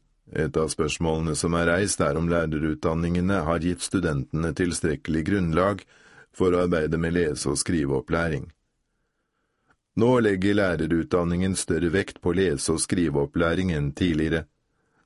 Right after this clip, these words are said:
Lærere skal få bedre forutsetninger for å hjelpe barn og unge med å mestre de kravene til skriftspråklig kompetanse de møter i skolen og samfunnet.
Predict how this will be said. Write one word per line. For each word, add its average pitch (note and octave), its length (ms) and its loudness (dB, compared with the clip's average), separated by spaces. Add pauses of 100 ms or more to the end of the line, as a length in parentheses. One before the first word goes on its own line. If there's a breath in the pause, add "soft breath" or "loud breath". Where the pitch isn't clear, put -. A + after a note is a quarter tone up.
(220)
Lærere F2 480 2
skal E2+ 320 2
få F2+ 160 2
bedre E2 400 0
forutsetninger F#2 880 0
for F#2 160 -2
å E2 80 0
hjelpe E2+ 400 0
barn E2 400 2
og - 140 0
unge F2+ 260 0
med F2 160 0
å F2+ 80 0
mestre G2+ 480 0
de F#2+ 160 0
kravene D#2+ 560 0
til F2+ 160 -2
skriftspråklig D#2+ 1000 -2
kompetanse F2 840 0
de E2 160 0
møter F2+ 480 -2
i F2+ 80 0
skolen D#2+ 540 0
og C#2+ 100 0
samfunnet. E2 720 -2